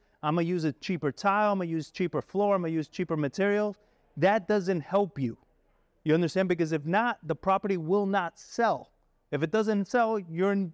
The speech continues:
deeper waters. Your only way out is to do the best job possible so the house sells as quickly and for as much as possible. If it doesn't do that,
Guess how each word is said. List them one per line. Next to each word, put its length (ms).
deeper 300
waters. 600
Your 360
only 340
way 300
out 300
is 160
to 80
do 360
the 180
best 480
job 340
possible 760
so 200
the 100
house 300
sells 420
as 140
quickly 560
and 180
for 160
as 160
much 300
as 100
possible. 500
If 180
it 160
doesn't 400
do 240
that, 320